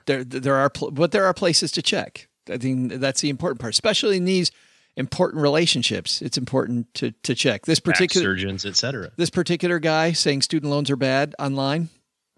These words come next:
Speaker 2: Yeah.
Speaker 1: Okay. I don't know.
Speaker 2: How many people on Twitter have fake names in the personal finance space? Mister This, Missus That.
Speaker 1: Yes,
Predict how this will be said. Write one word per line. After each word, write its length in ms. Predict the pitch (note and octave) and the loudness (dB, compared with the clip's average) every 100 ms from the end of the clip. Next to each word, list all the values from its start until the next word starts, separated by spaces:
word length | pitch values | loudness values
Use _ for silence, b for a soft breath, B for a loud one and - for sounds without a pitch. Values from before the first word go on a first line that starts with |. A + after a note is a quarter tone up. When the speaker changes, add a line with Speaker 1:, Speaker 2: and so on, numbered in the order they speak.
| _ | _
Speaker 2:
Yeah. 220 | C#3+ D3+ | -6 -6
Speaker 1:
Okay. 380 | C#3+ - A#2 G#2+ - _ _ _ - | -6 -6 -6 -8 -12 _ _ _ -12
I 100 | A#2+ | -10
don't 140 | G#2 | -10
know. 80 | G#2 _ _ | -12 _ _
Speaker 2:
How 120 | - | -4
many 160 | F#3 E3 | 0 0
people 440 | - D3+ A#2+ A2 | 0 -2 0 -2
on 180 | A#2 A#2 | 0 -2
Twitter 360 | A2+ B2 G2+ F#2 | 0 0 0 0
have 160 | F#2 | -2
fake 320 | - A2 F2 E2+ | -2 0 0 -2
names 500 | D#2 D#2 A#2+ - - _ _ _ _ | -6 -8 -6 -6 -6 _ _ _ _
in 120 | F#3+ D#3+ | 0 0
the 60 | |
personal 320 | A2+ C#3+ A2+ | 0 -2 -2
finance 360 | F#2 G2+ E2+ D2 | -4 -6 -6 -8
space? 420 | - D#2 E2+ - - _ _ _ _ _ - | -10 -12 -12 -14 -14 _ _ _ _ _ -4
Mister 320 | A2+ - G2 | -2 -2 -2
This, 320 | G2 F#2 - | 0 0 -2
Missus 380 | F#2+ F2+ F2+ E2 | -4 -6 -4 -2
That. 100 | F2 | 0
Speaker 1:
Yes, 380 | D#3 E2+ - | 2 0 -2